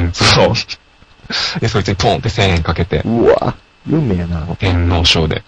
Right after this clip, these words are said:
Speaker 2: うん。
Speaker 1: もうボロ負け。
Speaker 2: <laughs> 千円からボロじゃないんじゃん。
Speaker 1: 八位とかやった。
Speaker 2: うおー。
Speaker 1: で、なんか、あ、後々、
Speaker 2: うん。
Speaker 1: 新聞とか、その競馬速報みたいなの見たら、
Speaker 2: うん。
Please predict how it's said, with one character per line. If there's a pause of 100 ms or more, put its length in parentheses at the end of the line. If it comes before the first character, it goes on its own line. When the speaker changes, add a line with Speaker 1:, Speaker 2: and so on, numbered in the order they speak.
(100)
Speaker 2:
う
ん。 (360)
Speaker 1:
も
う
ボ
ロ
負
け。
Speaker 2:
<laughs>
千
円
か
ら
ボ
ロ
じ
ゃ
な
い
ん
じ
ゃ
ん。 (340)
Speaker 1:
八
位
と
か
や
っ
た。
Speaker 2:
う
お
ー。 (880)
Speaker 1:
で、
な
ん
か、 (200)
あ、
後
々、 (360)
Speaker 2:
う
ん。 (460)
Speaker 1:
新
聞
と
か、
そ
の
競
馬
速
報
み
た
い
な
の
見
た
ら、
Speaker 2:
う
ん。